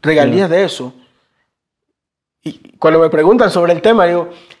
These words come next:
Speaker 1: "¿Qué, de qué te, qué te gusta de ese tema?". Le digo, "Lo único que me gusta es que cobro, porque no estoy orgulloso, porque es un tema, bueno, que se ofende mucho a los árabes".
Speaker 2: Ya.
Speaker 1: Por ejemplo, el árabe marroquí, un ejemplo, que vive en, en España, eh,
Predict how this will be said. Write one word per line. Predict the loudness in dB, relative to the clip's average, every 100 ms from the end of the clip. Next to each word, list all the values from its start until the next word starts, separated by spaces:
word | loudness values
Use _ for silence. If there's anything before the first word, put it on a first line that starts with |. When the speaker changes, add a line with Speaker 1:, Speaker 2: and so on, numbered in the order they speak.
| -2
Speaker 1:
"¿Qué, | 2 2
de | 2
qué | -2
te, | -2 -4 -6
qué | -18 -18 -8 -2
te | 0
gusta | 0 0 2
de | 2
ese | 0
tema?". | 0 0 -2
Le | -4
digo, | -4
"Lo | -4
único | -2 -2 -2
que | -4
me | -4
gusta | -4 -2
es | -2
que | -2
cobro, | 0 0 0 -4 -6 -4 -2
porque | 2 2
no | 2
estoy | 0 0 2
orgulloso, | 2 2 2 2 2 0 -6 -10 -14 _ _ _ _ _ _ _
porque | -8 -2
es | 0
un | 0
tema, | 0 0 2 0 0 -4 -10 -20 -20 _ _
bueno, | -16 -14
que | -10
se | -8
ofende | -8 -8 -6 -4 -4 -4
mucho | -8 -8 -10
a |
los | -10 -10
árabes". | -6 -4 -4 -6 -12 -20 _
Speaker 2:
Ya. | -8 -4 -4 -4 -8 _ _ _
Speaker 1:
Por | -4
ejemplo, | 0 0 0
el | 0
árabe | 0 2 0 -2
marroquí, | -4 -4 -4 -8 -8 -6 -6
un | -8 -8
ejemplo, | -6 -6 -10 -16 -14
que | -10
vive | -4 -2 -2
en, | -6
en | -10 -12
España, | -14 -4 -2 0 -2 -2
eh, | -6